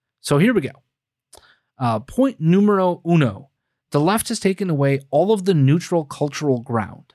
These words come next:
This is why brands like Bud Light and Nike are giving endorsement deals to a dude in a dress.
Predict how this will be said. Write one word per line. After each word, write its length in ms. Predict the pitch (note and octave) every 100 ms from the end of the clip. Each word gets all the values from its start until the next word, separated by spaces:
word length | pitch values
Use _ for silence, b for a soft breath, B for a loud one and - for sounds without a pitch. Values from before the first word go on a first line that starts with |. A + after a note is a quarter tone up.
| _ _ _ _ -
This 180 | E3+
is 100 | F#3+ D#3+
why 160 | D3+
brands 380 | C#3 C3+ C3+ C#3+
like 180 | A#2+ G#2+
Bud 160 | A2+
Light 240 | A2 C3+ E3
and 100 | B2+
Nike 340 | A#2+ D#3 E3+
are 80 | C3+
giving 360 | A2+ C#3 D3 C#3
endorsement 520 | A#2+ D3+ G#3 - C#3
deals 300 | C3 C#3 C#3
to 160 | - C3
a 100 | A#2+
dude 420 | A2+ F#3 F3+ D3
in 200 | C3+ C#3
a 100 | B2+
dress. 480 | B2 A#2+ - -